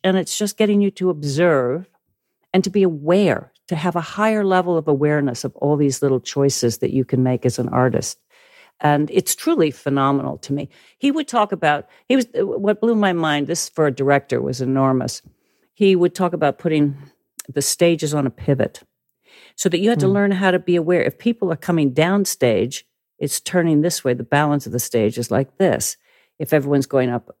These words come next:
Speaker 1: there, and, and that makes a difference even dramatically. If you as an audience, all the people are running to one side, there's an imbalance. What happens when the stage is in balance? You know, you, I don't know. I could go on for, you,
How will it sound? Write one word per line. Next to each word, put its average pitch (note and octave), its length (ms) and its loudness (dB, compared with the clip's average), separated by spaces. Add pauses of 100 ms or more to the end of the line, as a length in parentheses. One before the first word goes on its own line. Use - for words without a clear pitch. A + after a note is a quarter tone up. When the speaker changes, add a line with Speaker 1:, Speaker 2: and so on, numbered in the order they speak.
(180)
Speaker 1:
there, G3 280 2
and, - 240 0
and D#3+ 180 0 (180)
that G3+ 240 0
makes A3 340 2
a G3+ 40 2
difference F3+ 680 -2
even G3 300 0
dramatically. E3 800 0
If C#3+ 120 -8
you F#3+ 180 0
as D#3 100 -4
an D#3 100 -2
audience, D#3 640 -2
all F3 180 4
the F3+ 60 -4
people E3 520 -2
are C#3+ 80 -2
running E3 320 0
to D3+ 80 -4
one C#3+ 240 -2
side, D#3 520 0 (480)
there's D#3+ 200 -2
an E3 80 -4
imbalance. D3 1000 -2 (540)
What F3 200 2
happens F#3+ 420 -2
when D#3+ 140 2
the D#3 40 -2
stage D#3 380 0
is C#3+ 140 -6
in C#3 160 0
balance? B2+ 580 -2
You C3 60 -2
know, C#3 100 2
you, C#3+ 180 4 (960)
I C3+ 180 2
don't B2+ 140 -2
know. - 140 -10
I C#3 140 -2
could C#3 240 -2
go C3+ 160 2
on A2+ 180 -2
for, - 320 -6 (180)
you, C#3+ 160 0